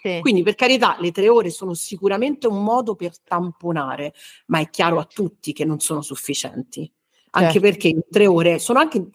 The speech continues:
Speaker 2: a mio avviso, destabilizzanti per un bambino che ha una disabilità, nel caso specifico l'autismo,
Speaker 1: Sì.
Speaker 2: perché non fai in tempo ad andare che già te ne devi andare. Cioè, de-, e se un
Speaker 1: Sì.
Speaker 2: genitore è impegnato al lavoro,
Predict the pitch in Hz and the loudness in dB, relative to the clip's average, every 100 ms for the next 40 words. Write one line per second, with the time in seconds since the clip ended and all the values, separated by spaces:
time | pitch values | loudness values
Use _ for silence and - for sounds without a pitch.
0 | - 190 202 196 180 277 262 175 151 - | -4 2 4 4 2 0 0 -2 -2 -2
1 | 160 147 160 156 180 151 147 156 151 147 | -4 -4 -8 -2 -2 -2 -4 -4 -4 -2
2 | 151 151 160 165 151 151 139 - - - | -2 2 4 4 2 2 2 0 -6 -4
3 | 165 156 151 156 151 151 156 165 - 160 | 2 2 2 -2 -4 -2 0 0 0 -4
4 | 151 160 156 - 156 156 151 147 139 139 | -4 -4 -6 -6 -6 -6 -6 -4 -4 -6
5 | 135 135 - 139 143 _ - - 269 233 | -8 -8 -6 -6 -6 _ -12 0 2 4
6 | 220 - 294 247 254 196 180 220 247 185 | 2 4 2 4 2 2 2 2 2 0
7 | 196 165 175 170 165 156 143 147 180 180 | 0 -2 -4 -4 -4 -4 -4 -4 0 -2
8 | - - 175 175 190 _ 220 - 320 392 | -2 -8 -8 -4 -4 _ -8 0 2 4
9 | 185 196 190 262 208 170 180 180 214 220 | 2 0 2 0 2 -2 -2 0 2 0
10 | 180 175 170 156 147 165 | 0 0 -2 -6 -6 -8